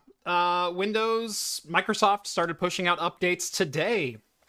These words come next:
that, uh, will go through and uninstall Internet Explorer from Windows entirely, uh, sunsetting an era that dates all the way back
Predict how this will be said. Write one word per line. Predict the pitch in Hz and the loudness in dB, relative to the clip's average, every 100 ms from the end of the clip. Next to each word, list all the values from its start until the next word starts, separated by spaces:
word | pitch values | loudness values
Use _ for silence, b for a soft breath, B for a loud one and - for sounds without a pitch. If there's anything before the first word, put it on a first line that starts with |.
| 160 | -2
that, | 143 156 156 - - | 6 6 6 0 0
uh, | 156 156 156 139 | 2 4 2 -2
will | 139 156 | -2 0
go | 170 165 165 | 0 0 -2
through | - 156 180 | -4 0 0
and | 196 156 156 | 0 -4 -2
uninstall | 156 190 175 - 165 175 185 180 | -2 -2 -2 0 2 4 2 0
Internet | 165 170 160 | -4 -4 -4
Explorer | 160 - 151 165 160 147 | -4 -6 0 2 2 0
from | - 170 175 | 0 0 0
Windows | 147 156 160 | -2 2 0
entirely, | 160 156 139 165 196 123 101 120 - - | 0 0 2 4 2 -2 -8 -12 -18 -4
uh, | 139 143 147 147 - | 4 6 6 4 0
sunsetting | - - 196 220 240 220 214 220 | -2 2 2 2 0 0 0 0
an | 190 | -2
era | 160 214 196 123 - _ - | -2 0 0 -2 -8 _ -20
that | 135 147 147 147 - _ B B B B B B - 127 | -4 2 4 2 -2 _ B B B B B B -10 0
dates | 160 185 208 - | 6 6 4 -2
all | 143 170 | 0 0
the | 196 | 2
way | 185 | 0
back | 151 160 185 | 0 0 0